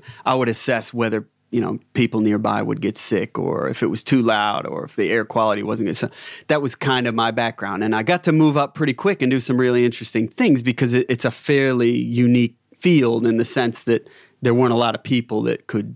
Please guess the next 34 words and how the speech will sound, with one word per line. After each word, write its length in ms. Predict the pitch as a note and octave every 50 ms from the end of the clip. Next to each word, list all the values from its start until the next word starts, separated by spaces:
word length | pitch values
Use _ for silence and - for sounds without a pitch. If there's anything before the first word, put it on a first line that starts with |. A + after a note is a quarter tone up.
| _ _ _
do 160 | C#3+ D#3+ F3
that 180 | C#3 A2 -
sort 160 | - - A2+ A2
of 60 | A#2+
stuff 240 | - - - - A#2
in 80 | A#2
council. 380 | - - G#3+ F#3 B2 - - -
So 480 | - - - A#2+ A2+ A2 A2 - - _ -
I 40 | -
was 140 | - - -
like, 260 | - - - _ -
"Okay." 400 | D3+ D#3 - - G2 B2 D#3+ D#3 _ - - - - _ _ _ -
Not 160 | G#2 G2+ _
that 100 | - -
I 80 | F#2+ - _ _ _ _ _ _ _
always 260 | - A#2 A2 G#2+ G#2
knew 140 | A2+ A2+ A2
what 100 | A2+ A2+
I 80 | A#2 A2
was 140 | A2 G#2+
doing, 260 | G#2+ A2+ C3 D#3+ E3+ C3+
but 120 | A#2+ A#2
I 40 | A2+
made 220 | A#2 B2 A#2+ A#2+
it 80 | A#2+ A#2+
up 160 | A#2+ A#2 -
as 100 | A#2 A2
we 140 | A2 A#2 A#2
went, 320 | A#2+ C3+ D#3+ G3+ A3 -
and 180 | C3+ C3+ C#3 C#3+
there 100 | D3 D3+
we 120 | D3 D3+
go. 260 | D3 F3+ F#3+ E3 D3
And 180 | D3 C#3+ C#3 C3+